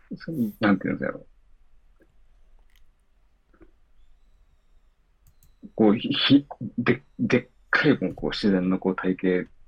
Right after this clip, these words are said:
から見ると、もう、なんていうか、こう、世話してると思ってる、思い込んでるけど、<laughs> 何か、何かのこ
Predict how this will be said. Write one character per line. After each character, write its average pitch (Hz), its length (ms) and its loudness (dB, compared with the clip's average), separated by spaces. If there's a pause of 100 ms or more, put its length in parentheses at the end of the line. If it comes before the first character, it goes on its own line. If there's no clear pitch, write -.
(600)
か - 160 0
ら 98 80 4
見 98 120 4
る 98 120 2
と、 110 140 4
も 98 380 2
う、 - 880 -18
な 98 60 -2
ん 90 80 -6
て 71 80 -10
い 73 40 -6
う - 60 -10
か、 - 200 -8 (500)
こ - 120 -8
う、 - 40 -8
世 - 120 2
話 110 120 4
し - 60 -12
て 123 100 2
る 113 100 2
と - 80 0
思 101 140 4
っ 107 40 -2 (320)
て 104 80 2
る、 101 140 0 (140)
思 120 120 4
い 120 40 0
込 110 140 0
ん 107 40 2
で 104 80 0
る - 60 -10
け - 80 -6
ど、 - 240 0 (680)
<laughs> - 760 -20
何 120 320 4
か、 135 140 2 (120)
何 135 220 2
か 123 100 2
の 95 120 0
こ - 280 -10